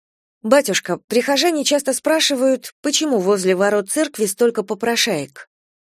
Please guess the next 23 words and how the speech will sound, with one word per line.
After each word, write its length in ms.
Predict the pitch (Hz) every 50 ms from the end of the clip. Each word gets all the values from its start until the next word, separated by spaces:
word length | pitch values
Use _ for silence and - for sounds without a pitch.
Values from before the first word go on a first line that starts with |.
| _ _ _ _ -
Батюшка 420 | 170 190 202 202 202 190 - -
удивленно 540 | 185 180 170 180 170 170 180 185 180 175 156
взмахивал 560 | 151 165 175 190 196 190 185 170 170 165 160
густыми 420 | 151 160 170 - - 185 180 180
ресницами. 840 | 175 170 175 - - 190 180 156 - - - 147 147 139 131 - - _ _ _ _ _ _ _ _ _ _ _ -
«А 340 | 151 165 175 185 190 190 170
где 300 | 160 - 170 202 208 190
же 200 | 156 180 180 180
им 160 | 175 170 156
быть?» 380 | 151 120 - - - - - _ _ _ _ _ _ _ _ _ _ _ _ -
«Ну, 280 | 214 226 233 247 247
женщинам 540 | 233 214 247 247 247 - - 233 220 220 214
неприятно, 800 | 220 220 202 214 220 226 208 247 269 262 - 190 180 165 156 156 160
они 240 | 170 175 185 196
приходят 540 | 185 190 - 190 185 - 214 208 196 190 185
в 40 | -
храм 360 | - 196 196 196 196 190 190
помолиться, 800 | - 185 190 196 196 190 196 226 247 247 - - 180 165 151 143 - _ _ _ _ _ -
у 80 | 185
них 240 | 190 208 202 - -
на 100 | 196 190
душе 300 | 180 185 180 - 202 196
благодать, 760 | 185 180 185 180 185 185 185 180 180 196 220 240 233 - -